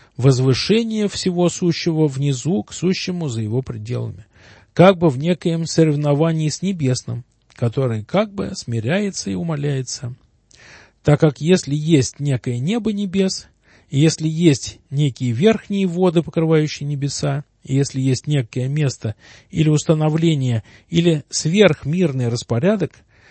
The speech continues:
однако нет ничего, что было бы чудеснее и почетнее вертепа и яслей и младенческих бань и пеленок, потому что из всего от века сотворенного Богом нет ничего, что было бы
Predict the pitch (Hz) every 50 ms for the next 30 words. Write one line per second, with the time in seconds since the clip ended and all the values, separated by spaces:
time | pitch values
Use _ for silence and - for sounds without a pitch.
0 | - - _ - 117 131 165 175 165 - 185 185 196 208 - - 156 160 156 -
1 | - 175 165 165 196 196 170 139 123 - - _ - 143 127 117 120 180 226 226
2 | 214 202 170 180 - - 156 147 143 147 160 156 147 - - 139 135 - - 131
3 | 123 - - 151 143 135 - 147 139 127 110 110 135 139 - - _ - - 147
4 | 127 - - 101 92 - - 143 135 131 143 131 - - 147 147 151 131 110 -
5 | - 135 139 139 143 143 139 147 131 120 - - 107 - - - 107 107 104 104
6 | 147 175 208 214 208 - _ _ _ _ _ _ _ _ _ _ _ _ _ -
7 | 165 156 - - 131 127 123 170 214 214 208 196 190 170 - - _ _ _ _
8 | _ _ _ _ - _ _ _ _ _ _ - 143 139 - 151 147 151 160 170
9 | 175 175 156 135 - - - 123 117 113 104 - _ _ _ - 143 135 123 -
10 | - - - - - 151 180 185 196 214 202 151 123 110 92 - - _ - -
11 | 143 - 160 165 175 160 - - 127 - - 127 113 127 139 135 131 120 120 117
12 | 113 113 113 110 117 175 220 208 196 180 143 - - 117 143 202 220 - - 196
13 | 208 196 - - 202 185 160 156 131 117 123 - - - 117 117 123 139 139 127
14 | 120 120 117 117 120 -